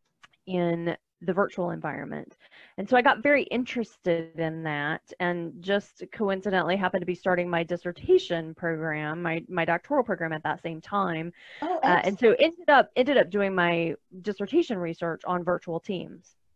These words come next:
Speaker 2: Oh, excellent. Well, tell us a little bit about that.
Speaker 1: <sighs> Yeah. Um, what I focused on, my dissertation research, the focus was with, uh, servant leadership with virtual teams. I'm,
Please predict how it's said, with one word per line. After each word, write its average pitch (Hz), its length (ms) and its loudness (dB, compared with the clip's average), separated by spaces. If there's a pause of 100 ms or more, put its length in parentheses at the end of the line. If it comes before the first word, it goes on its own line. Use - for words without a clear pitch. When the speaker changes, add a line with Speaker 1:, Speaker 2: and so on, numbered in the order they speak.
(220)
Speaker 2:
Oh, 381 380 8
excellent. 277 880 2
Well, 269 160 -2
tell 370 220 4
us 453 160 0
a - 20 0
little 226 220 0
bit 185 120 -2
about 151 340 -4
that. 131 340 -6 (260)
Speaker 1:
<sighs> 247 60 -8 (520)
Yeah. 403 480 6
Um, 262 320 4 (300)
what 311 280 4
I 381 180 6
focused 381 360 2
on, 262 100 2
my 247 120 4
dissertation 330 640 0
research, 214 460 -4
the 233 80 -2
focus 226 420 -2
was 196 560 4 (480)
with, 208 480 4 (180)
uh, 185 220 4
servant 254 480 2
leadership 196 680 -2
with 185 200 -2
virtual 170 560 -2 (300)
teams. 165 380 -8
I'm, 175 300 -4